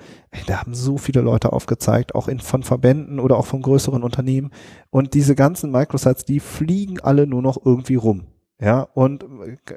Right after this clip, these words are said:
man hat überhaupt keine Zeit und Energie, sich darum zu kümmern.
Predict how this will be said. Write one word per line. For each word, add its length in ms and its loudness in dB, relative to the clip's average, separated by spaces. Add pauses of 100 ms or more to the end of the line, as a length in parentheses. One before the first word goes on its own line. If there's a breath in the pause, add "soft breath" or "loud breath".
(220)
man 180 4
hat 140 2
überhaupt 300 2
keine 340 2
Zeit 440 2
und 180 -6
Energie, 340 -2
sich 180 0
darum 220 -2
zu 140 -8
kümmern. 400 0